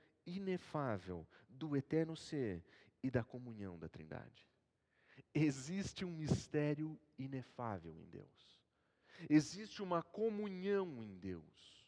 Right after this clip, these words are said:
Existe relacionamento em Deus porque o nosso Deus é revelado de maneira comunitária a nós. O nosso Deus, ele é revelado a nós de uma maneira trina. O nosso Deus, ele é o único Deus.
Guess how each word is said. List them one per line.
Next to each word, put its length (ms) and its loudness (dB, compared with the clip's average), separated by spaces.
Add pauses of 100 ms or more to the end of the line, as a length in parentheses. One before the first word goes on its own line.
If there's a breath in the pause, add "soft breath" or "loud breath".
(460 loud breath)
Existe 560 4
relacionamento 1040 4
em 120 -4
Deus 320 8
porque 280 -8
o 20 0
nosso 300 -2
Deus 400 6
é 40 10
revelado 640 6
de 120 -6
maneira 340 4
comunitária 800 0
a 20 -2
nós. 500 -8 (460 loud breath)
O 60 0
nosso 260 4
Deus, 360 12
ele 120 8
é 20 12
revelado 600 12
a 60 8
nós 200 10
de 60 4
uma 80 6
maneira 360 12
trina. 640 2 (460 loud breath)
O 80 4
nosso 380 8
Deus, 420 10
ele 160 12
é 40 12
o 40 12
único 540 4
Deus. 500 12